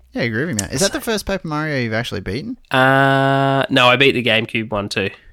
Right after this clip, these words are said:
Speaker 1: Oh, okay.
Speaker 2: Yeah, no, it was good. It
Speaker 1: Groovy.
Speaker 2: was the, the Thousand Year Door, I think it's
Speaker 1: Ah,
Speaker 2: is
Speaker 1: yeah.
Speaker 2: that one. Yeah.
Speaker 1: Cool.
Speaker 2: Yeah. Anyway, all good.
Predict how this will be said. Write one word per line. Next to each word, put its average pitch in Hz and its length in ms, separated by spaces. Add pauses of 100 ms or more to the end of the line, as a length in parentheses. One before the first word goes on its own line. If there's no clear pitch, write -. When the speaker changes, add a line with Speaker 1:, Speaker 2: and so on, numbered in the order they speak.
(400)
Speaker 1:
Oh, 110 200
okay. - 180 (240)
Speaker 2:
Yeah, - 180 (440)
no, - 100
it - 80
was - 140
good. - 180 (140)
It - 40
Speaker 1:
Groovy. 131 40
Speaker 2:
was 127 140
the, 127 300
the 127 120
Thousand 120 440
Year 107 120
Door, 113 300
I 135 60
think 147 220
it's - 420 (360)
Speaker 1:
Ah, 120 160
Speaker 2:
is 107 80
Speaker 1:
yeah. 143 80
Speaker 2:
that 143 60
one. 175 160 (1400)
Yeah. - 180
Speaker 1:
Cool. 165 300 (140)
Speaker 2:
Yeah. - 180 (260)
Anyway, 107 320 (160)
all 135 80
good. 123 220